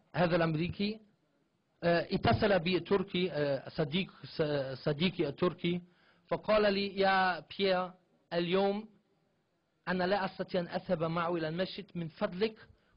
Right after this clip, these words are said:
وصله إلى المسجد." فدخلت المسجد، صليت تحيات المسجد، لأني عرفت هذه الأشياء كلها، يعني عرفت الفاتحة وقل هو الله أحد وسورة العصر و-،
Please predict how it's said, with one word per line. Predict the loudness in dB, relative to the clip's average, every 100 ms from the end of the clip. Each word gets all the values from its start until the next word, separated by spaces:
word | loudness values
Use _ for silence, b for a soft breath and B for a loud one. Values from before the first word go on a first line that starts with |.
| b
وصله | -6 -4 -2 0 0 2
إلى | 2 2
المسجد." | 0 -4 -6 -16 -16 -20 _ _ _ _ _ b b b b b _
فدخلت | -2 0 0 -2 0
المسجد، | -2 -2 -2 -4 -8 _ _ _ _ _ _ _ _ _ -20 _ _ _ -6
صليت | -2 0 0 -4
تحيات | -6 -4 -2 -2
المسجد، | -2 -2 -4 -4
لأني | -4 -2 -2
عرفت | 0 0 0 0
هذه | 2 0 -2
الأشياء | -6 -4 -4
كلها، | -4 -4 -2 -4
يعني | -6 -6 -4
عرفت | -4 -4 -6
الفاتحة | -10 -4 -4 -4 -8 -8 -4 -4
وقل | -6 -8 -8
هو | -6
الله | -6 -6
أحد | -6 -8 -10
وسورة | -10 -10 -10 -10 -10 -10 -12
العصر | -6 -6 -2 -4 -4
و-، | -6 -8